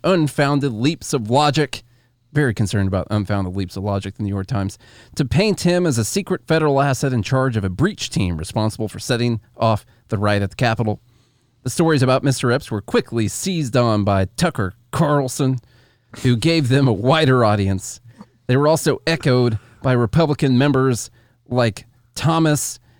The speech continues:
Nazi of Ken-, Massey of Kentucky and Senator, Senator Tedward Cruz <laughs> of Texas. <laughs> I don't know why. Just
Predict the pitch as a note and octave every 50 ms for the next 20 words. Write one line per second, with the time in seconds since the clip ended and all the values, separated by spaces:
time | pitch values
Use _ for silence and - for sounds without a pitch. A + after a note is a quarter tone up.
0 | _ _ _ A2 G#2+ A2 B2+ D3 D#3+ D3+ - - D#3 D3+ D3+ C#3 B2 - D#3 C3+
1 | A#2 F#2+ A2 A#2 C3 D#3+ F3+ F3+ E3 - D#3+ D3 C#3 A#2 - C#3 A#2+ G#2+ - D3
2 | C#3 - - C#3 C3 A#2+ A2 - _ _ _ _ - - C3 C#3 C3+ A2+ - -
3 | - C#3+ C#3+ C#3 C3+ C3+ C3 - - - - - - G3+ A3 E3+ C#3+ C3 C3+ C3
4 | B2+ A2 - _ - - _ _ _ _ _ - - C#3 D3 C#3 B2 A#2+ C#3+ C3+
5 | A#2+ G#2 - - B2+ A#2+ A#2+ G#2+ G2 F#2 F2 E2 - - - - - - - -
6 | G3+ - - - - - - A#2+ A#2 G2+ - - F#2 - D3+ C3+ - - - G#2+
7 | G2 - - - - - - - - _ - - - - - F3+ C#3 - B2 -
8 | B2 A2+ A2 - - G#2 - - - - - - E3 - - -